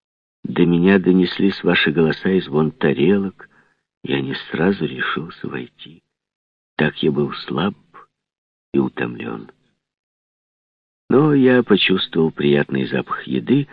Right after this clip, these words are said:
и открыл дверь. Остальное вы знаете. Я умылся, пообедал.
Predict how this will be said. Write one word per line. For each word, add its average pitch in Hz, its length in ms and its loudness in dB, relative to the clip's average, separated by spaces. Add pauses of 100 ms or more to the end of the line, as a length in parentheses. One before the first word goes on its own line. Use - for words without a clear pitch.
(300)
и - 60 4
открыл 87 480 2
дверь. 60 540 -8 (1400)
Остальное 160 520 0
вы 73 140 -6
знаете. 62 680 -10 (1200)
Я 139 140 6
умылся, 104 640 0
пообедал. 67 840 -4